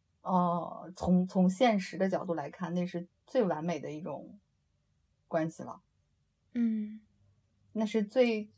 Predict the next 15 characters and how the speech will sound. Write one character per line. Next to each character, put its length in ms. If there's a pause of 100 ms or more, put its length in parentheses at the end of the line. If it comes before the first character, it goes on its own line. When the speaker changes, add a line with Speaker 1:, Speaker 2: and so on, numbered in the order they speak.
Speaker 1:
最， 540
最 160
美 300
的 120
一 120
种 180
关 220
系 160
了。 220 (2500)
对。 320
Speaker 2:
你 80
美， 560
嗯， 300
嗯， 160
嗯。 240